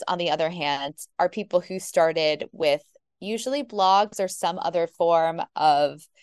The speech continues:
writing style. They tend to have less followers in general. They're not searching this big virality or this big moment of viral fame per se. And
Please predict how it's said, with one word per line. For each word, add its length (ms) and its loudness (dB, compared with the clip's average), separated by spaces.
writing 540 4
style. 880 4
They 100 2
tend 260 0
to 40 6
have 420 6
less 500 2
followers 580 0
in 200 -10
general. 800 0
They're 140 0
not 340 -2
searching 480 -2
this 240 -2
big 300 -2
virality 680 2
or 60 0
this 220 -6
big 340 -6
moment 400 -6
of 140 -2
viral 400 -2
fame 420 -6
per 180 -6
se. 500 2
And 440 6